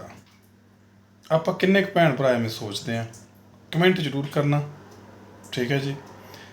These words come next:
ਤੇ ਵੀਡੀਓ ਨੂੰ ਸ਼ੇਅਰ ਜ਼ਰੂਰ ਕਰ ਦੇਣਾ ਹੈ। ਕੋਈ ਜ਼ਿਆਦਾ ਵੱਡੀ ਵੀਡੀਓ ਨਹੀਂ ਗੀ, ਛੋਟੀ ਜਿਹੀ ਵੀਡੀਓ ਆ,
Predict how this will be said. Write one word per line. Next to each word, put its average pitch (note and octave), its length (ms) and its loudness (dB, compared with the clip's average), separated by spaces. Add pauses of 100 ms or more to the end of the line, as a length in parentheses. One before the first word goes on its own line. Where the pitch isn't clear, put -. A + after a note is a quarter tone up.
(140)
ਤੇ D3+ 80 0
ਵੀਡੀਓ D3 340 2
ਨੂੰ E3+ 120 6
ਸ਼ੇਅਰ D3 320 2
ਜ਼ਰੂਰ A2 280 -4
ਕਰ G#2+ 120 -8
ਦੇਣਾ G2 300 -12
ਹੈ। F#2+ 140 -14 (440)
ਕੋਈ D3 220 0 (120)
ਜ਼ਿਆਦਾ A#2+ 260 4
ਵੱਡੀ A#2+ 260 -2
ਵੀਡੀਓ A2+ 320 -2
ਨਹੀਂ B2 220 -2
ਗੀ, B2 140 -4 (360)
ਛੋਟੀ B2+ 300 -8
ਜਿਹੀ B2+ 200 -8
ਵੀਡੀਓ A2 340 -6
ਆ, A2+ 100 -6